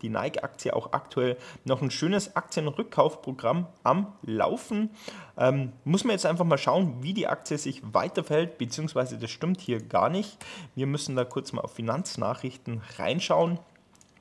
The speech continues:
Ähm, hier Nike. Und die Seiten, die ich hier verwende,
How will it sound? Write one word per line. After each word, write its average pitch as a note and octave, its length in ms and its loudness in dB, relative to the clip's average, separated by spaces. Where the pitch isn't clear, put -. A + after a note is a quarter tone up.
Ähm, A2 640 2
hier C#3 160 -2
Nike. A2+ 600 -8
Und C3 360 -2
die D#3 80 0
Seiten, F3+ 440 -2
die D3+ 200 -2
ich F#3+ 60 -2
hier F3 300 -2
verwende, D#3+ 640 4